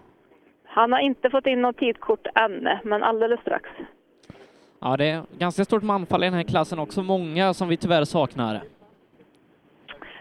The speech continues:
Speaker 1: Ja, jo, så är det ju. Det har varit krävande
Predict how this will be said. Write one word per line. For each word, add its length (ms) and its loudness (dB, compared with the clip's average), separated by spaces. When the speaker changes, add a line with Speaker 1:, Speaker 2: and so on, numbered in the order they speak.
Speaker 1:
Ja, 360 4
jo, 280 2
så 120 2
är 180 2
det 60 0
ju. 260 0
Det 80 0
har 100 2
varit 380 -2
krävande 840 4